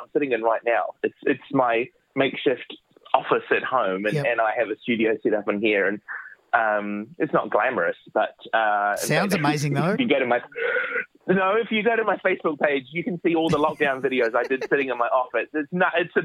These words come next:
Speaker 1: it's a glor-, it's, I don't know, it's a library, it's a, a storage room, it's everything. Um,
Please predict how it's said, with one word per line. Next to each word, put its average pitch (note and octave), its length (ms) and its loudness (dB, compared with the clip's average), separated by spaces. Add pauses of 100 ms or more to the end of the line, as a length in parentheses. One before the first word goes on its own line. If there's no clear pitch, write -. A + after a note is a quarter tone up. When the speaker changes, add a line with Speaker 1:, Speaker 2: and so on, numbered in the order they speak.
(220)
Speaker 1:
it's E3+ 180 -6 (140)
a D3 40 -6
glor-, F3 420 0
it's, C#3+ 280 0
I A#2+ 100 2
don't G2+ 120 0
know, F2 240 0
it's - 160 -4
a D#3 60 4
library, D3 580 0
it's B2+ 260 -2
a, A2+ 580 -4
a C3 120 -8
storage C3 340 0
room, B2+ 260 -2
it's A2 120 -10
everything. A2 300 -2 (440)
Um, C3+ 480 -2